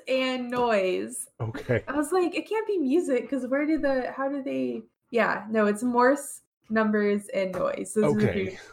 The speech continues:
Speaker 1: <laughs>
Speaker 2: Now
Speaker 1: So, yeah. <laughs>
Speaker 2: now I'm with you. I was
Speaker 1: <laughs>
Speaker 2: like, what would mu-, playing music help? <laughs> Like,
Speaker 1: Yes.
Speaker 2: um,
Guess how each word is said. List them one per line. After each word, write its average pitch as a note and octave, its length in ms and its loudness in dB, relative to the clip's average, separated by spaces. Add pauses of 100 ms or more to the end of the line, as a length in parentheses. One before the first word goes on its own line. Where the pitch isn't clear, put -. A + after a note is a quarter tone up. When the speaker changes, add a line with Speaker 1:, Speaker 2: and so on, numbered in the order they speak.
(520)
Speaker 1:
<laughs> F#4 120 4
Speaker 2:
Now C#3 160 4
Speaker 1:
So, A#3+ 100 2
yeah. G3 260 2 (380)
<laughs> - 420 -2
Speaker 2:
now C3+ 360 2
I'm C3 140 2
with A2+ 240 2
you. G2 340 -4 (300)
I C3+ 60 -2
was B2 200 0
Speaker 1:
<laughs> - 1400 -4
Speaker 2:
like, C#3 160 2
what B2 240 2
would D#3+ 160 2
mu-, A#2 260 2
playing C#3+ 380 2
music C3 360 2
help? G#2+ 480 2
<laughs> - 160 -20
Like, B2+ 160 -2 (720)
Speaker 1:
Yes. - 420 0
Speaker 2:
um, B2+ 400 2